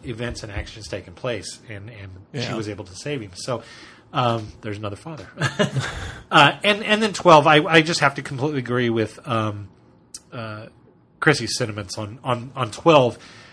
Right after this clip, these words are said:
Speaker 1: While it's very easy to look at the prickly aspects of the twelfth Doctor and go, "It's just not very fatherly,"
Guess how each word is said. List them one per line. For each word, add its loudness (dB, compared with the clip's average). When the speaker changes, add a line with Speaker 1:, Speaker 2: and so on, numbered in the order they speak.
Speaker 1:
While 6
it's -4
very 4
easy 0
to 0
look 0
at -4
the -2
prickly 0
aspects -4
of -12
the -6
twelfth 2
Doctor -4
and -10
go, -6
"It's -4
just -6
not -4
very 2
fatherly," 0